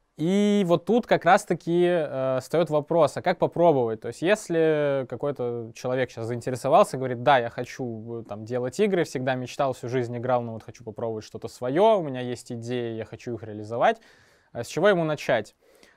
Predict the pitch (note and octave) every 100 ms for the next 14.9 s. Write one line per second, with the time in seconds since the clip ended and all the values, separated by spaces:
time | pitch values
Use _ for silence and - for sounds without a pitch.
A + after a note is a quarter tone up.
0 | _ A#2 A#2+ A#2+ C3 A3+ B3 - G3 F#3+
1 | F3+ F#3+ E3 C#3 C#3+ C3+ C#3 - C3 C#3
2 | C#3 D3 F3 A#3 D#3 E3 C#3+ C#3 D3+ C3
3 | - C3 C3+ C#3+ B2+ C3 - A#2 C3 -
4 | A3+ - E3 D#3+ D3 D3+ - C#3 - -
5 | B2+ B2 B2 B2 A#2 _ _ _ - A2
6 | A2 A2+ A#2 A#2 A#2+ C3+ - - A#2+ -
7 | B2+ C3 B2+ A#2 A#2+ A#2 C3+ - - A#2
8 | G#2+ - A2+ B2+ A#2 A#2+ C3+ F#3 F#3 D3+
9 | C3 A2+ A2 A2+ A2 A2+ A#2 A2 A2 -
10 | A#2 A2+ A2 G#2+ A#2 G2 B2 A3 G#3+ E3
11 | G3 - C3+ C3 B2 B2 B2+ A#2+ A2+ A#2
12 | A2 A#2 - B2 A2+ - A3 - B2+ -
13 | C3+ B2 A2 C#3 F#3 E3+ C3 A2+ C3 C3+
14 | B2 A#2+ A2+ A#2 A#2 A#2 - G1+ -